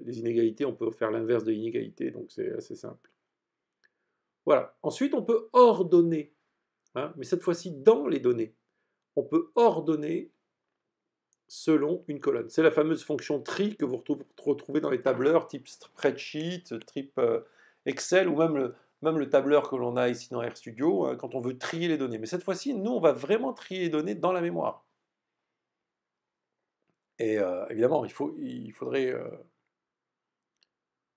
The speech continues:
là, en l'occurrence, on va pas la mémoriser, on va, on va, on va la montrer.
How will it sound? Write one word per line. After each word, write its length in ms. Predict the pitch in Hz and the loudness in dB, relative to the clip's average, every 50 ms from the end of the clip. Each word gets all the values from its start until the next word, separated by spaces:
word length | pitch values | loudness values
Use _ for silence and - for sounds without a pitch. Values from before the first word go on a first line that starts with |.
| _ _ _ _ _ _ _ _ _ _ _ _ - | _ _ _ _ _ _ _ _ _ _ _ _ 2
là, 120 | 131 139 | 4 6
en 40 | 135 | 6
l'occurrence, 440 | 131 131 110 - 147 143 139 120 - | 6 2 0 -2 -2 -2 -2 -4 -6
on 60 | 120 | -8
va 80 | 113 110 | -8 -4
pas 140 | - 131 120 | -2 -2 -2
la 100 | 113 107 | 0 -2
mémoriser, 720 | 107 110 120 123 123 123 123 113 123 123 120 143 151 139 | -4 -2 0 0 0 2 0 0 0 -2 -2 -2 -2 -2
on 80 | 120 | -2
va, 200 | 113 113 117 117 | -4 -4 -6 -6
on 40 | 113 | -10
va, 100 | 117 117 | -12 -14
on 60 | 117 113 | -8 -4
va 80 | 113 | -2
la 120 | 113 113 110 | -2 -2 -2
montrer. 560 | 117 120 117 - - - 160 190 262 247 | -4 -8 -8 -8 -6 -4 -4 -4 -4 -8